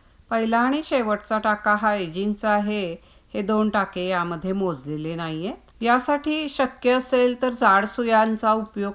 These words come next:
करायचा आहे, म्हणजे ही वीण जास्त छान दिसते. विणताना टाके थोडे सैल विणायचे आहेत. पहिली ओळ उलट बाजूला किंवा रॉंग साईडला. पहिला टाका एजिंगचा आहे.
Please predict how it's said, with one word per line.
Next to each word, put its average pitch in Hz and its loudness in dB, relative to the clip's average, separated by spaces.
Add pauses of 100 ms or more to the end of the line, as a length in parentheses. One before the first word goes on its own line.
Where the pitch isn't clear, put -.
करायचा 190 -2
आहे, 196 -2
म्हणजे 185 -2
ही 190 -4
वीण 185 -4
जास्त 175 -4
छान 160 -2
दिसते. 170 -8 (200)
विणताना 247 4 (260)
टाके 208 2
थोडे 240 0
सैल 202 2
विणायचे 202 0
आहेत. 214 -2 (140)
पहिली 233 2
ओळ 302 6
उलट 226 0
बाजूला 240 2
किंवा 233 -2
रॉंग 180 2
साईडला. 190 -2 (460)
पहिला 220 4
टाका 294 2
एजिंगचा 220 2
आहे. 254 2